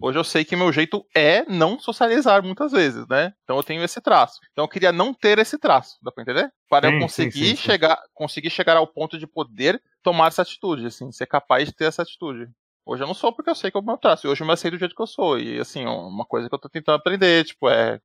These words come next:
Speaker 1: pô, assim, eu vou realmente ter poucas pessoas na minha vida, porque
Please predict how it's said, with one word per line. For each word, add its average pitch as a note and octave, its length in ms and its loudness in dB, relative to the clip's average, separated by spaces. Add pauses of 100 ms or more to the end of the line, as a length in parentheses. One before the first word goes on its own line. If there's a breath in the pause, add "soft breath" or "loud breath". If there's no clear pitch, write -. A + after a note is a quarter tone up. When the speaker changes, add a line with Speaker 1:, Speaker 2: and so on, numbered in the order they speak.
Speaker 1:
pô, G#2 360 -4 (320)
assim, - 180 -10
eu A#2 80 -2
vou B2 160 0
realmente D3 420 2
ter D3+ 160 -4 (260)
poucas - 220 -2
pessoas D#3 260 -10
na D#3+ 80 -6
minha G#3 100 -6
vida, B3 240 -4
porque A2+ 320 -4